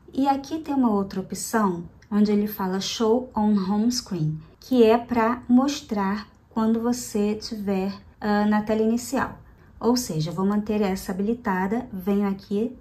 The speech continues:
dou um duplo clique, ele sumiu do aplicativo. Aí eu vou sair aqui, venho pra tela inicial, ele vai ficar aparecendo. Ou seja, ele vai aparecer todo o tempo na tela inicial,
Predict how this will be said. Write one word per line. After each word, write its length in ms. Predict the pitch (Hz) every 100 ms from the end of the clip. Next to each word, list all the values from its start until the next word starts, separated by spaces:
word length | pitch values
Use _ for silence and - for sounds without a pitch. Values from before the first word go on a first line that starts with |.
| - - - _ - -
dou 200 | 190 208
um 120 | 240
duplo 280 | 208 196 220
clique, 520 | - 233 240 - - -
ele 180 | 226 254
sumiu 360 | 262 285 254 254
do 80 |
aplicativo. 880 | 254 262 269 302 - - 156 147 151 - - _
Aí 140 | 208 214
eu 60 |
vou 120 | 226
sair 400 | 262 - 294 262
aqui, 440 | 226 - 220 262 - _ _ _ _ _ _
venho 360 | 196 196 220 262
pra 400 | 254 226 208 196 - -
tela 200 | 208 208
inicial, 720 | 208 202 202 202 185 190 202
ele 140 | 214 214
vai 160 | 214
ficar 220 | 214 - 208
aparecendo. 760 | 214 226 247 - 160 151 156 - - -
Ou 120 | 196
seja, 340 | - 170 165
ele 140 | 185 202
vai 140 | 208
aparecer 580 | 202 196 202 202 202 196 -
todo 320 | 208 202 220
o 60 | 269
tempo 480 | - 214 233 - -
na 220 | 202 202
tela 280 | 208 185 185
inicial, 640 | 196 208 - 233 214